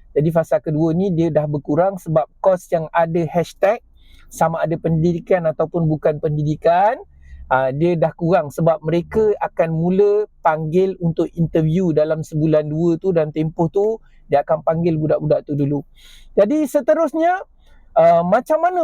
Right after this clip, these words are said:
pula, cikgu, dengan keputusan peperiksaan kami nanti?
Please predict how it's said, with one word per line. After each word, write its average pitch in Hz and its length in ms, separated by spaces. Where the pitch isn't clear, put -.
pula, 254 320
cikgu, 220 400
dengan 240 260
keputusan 233 680
peperiksaan 233 640
kami 247 340
nanti? 269 460